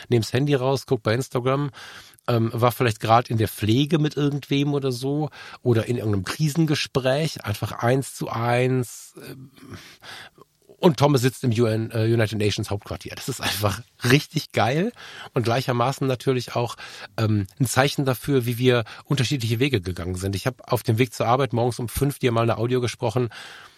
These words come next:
in der ich gerührt davon gesprochen habe, dass wir, äh, spannenderweise beide über diesen Weg, den wir jetzt gegangen sind, da angekommen sind, wo wir uns richtig krankhaft wohlfühlen.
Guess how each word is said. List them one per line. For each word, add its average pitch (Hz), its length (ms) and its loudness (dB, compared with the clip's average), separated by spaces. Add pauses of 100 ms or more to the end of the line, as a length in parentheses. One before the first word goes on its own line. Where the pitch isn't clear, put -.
(380)
in 120 140 4
der 127 120 6
ich - 120 -2
gerührt 123 420 4
davon 123 220 2
gesprochen 117 440 -2
habe, 123 280 2
dass 117 240 -6
wir, 110 340 2 (460)
äh, 107 160 0
spannenderweise 131 680 4
beide 143 600 0
über 156 240 4
diesen 127 260 2
Weg, 131 140 2
den 123 140 2
wir 120 80 4
jetzt 110 140 -4
gegangen 117 340 0
sind, 120 200 -4
da 113 80 4
angekommen 127 440 0
sind, 120 180 0
wo 113 140 0
wir 113 100 0
uns 104 180 -4
richtig 131 300 -6
krankhaft 120 840 -4
wohlfühlen. 123 600 0